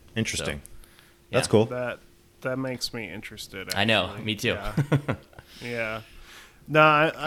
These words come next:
Speaker 3: I, I'm, I'm hopeful for Ghostwire. That's definitely a game that I'm interested in. I, th-, I think part of it, too, is that, uh, I've just seen it so many times at this point over the years that I'm getting a little fatigued by it.
Speaker 2: Yeah.
Speaker 3: So I kinda just want it to come out at this point.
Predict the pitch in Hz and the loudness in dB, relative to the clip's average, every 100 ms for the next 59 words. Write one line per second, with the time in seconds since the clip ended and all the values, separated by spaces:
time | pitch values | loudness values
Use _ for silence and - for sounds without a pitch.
0 | - 160 175 143 156 131 120 - 120 117 | -4 0 0 0 0 2 0 -2 -6 -6
1 | 110 113 117 - 117 117 117 123 - 123 | -6 -6 -8 -6 -6 -4 -6 -6 -6 -6
2 | - 131 120 113 117 113 113 113 107 - | -4 -4 -4 -6 -8 -8 -8 -8 -8 -10
3 | - - _ _ _ _ _ - 120 101 | -20 -20 _ _ _ _ _ -8 -8 -8
4 | 110 110 - 117 110 110 98 123 143 143 | -12 -12 -12 -10 -10 -10 -8 -6 -2 2
5 | 202 156 139 135 131 - 135 127 123 - | 2 4 4 6 2 -2 0 0 0 0
6 | 117 107 _ - 117 107 - - 123 131 | -2 -4 _ -8 -6 -6 -8 -10 -8 -6
7 | - - 123 123 117 135 123 123 123 143 | -6 -4 -4 -6 -8 -6 -4 -4 -4 -2
8 | 131 127 131 131 - 135 127 127 131 131 | -2 -2 -6 -6 -2 0 0 -2 -2 0
9 | 135 135 135 - - 120 117 107 - - | 0 0 -2 -8 -6 -6 -6 -8 -16 -20
10 | - _ 120 127 123 123 123 120 113 - | -20 _ -2 0 2 2 2 -2 -10 -10
11 | 113 117 - 127 127 131 123 - - - | -10 -10 -6 -4 -2 -4 -6 -12 -20 -20
12 | - - _ - - 131 117 113 110 120 | -20 -20 _ -16 -8 -4 -2 -4 -6 -8
13 | 120 143 139 123 120 120 113 107 117 104 | -2 2 2 2 -2 -4 -4 -6 -8 -10
14 | 110 110 104 - 107 - 117 113 107 | -8 -8 -8 -10 -12 -10 -10 -8 -10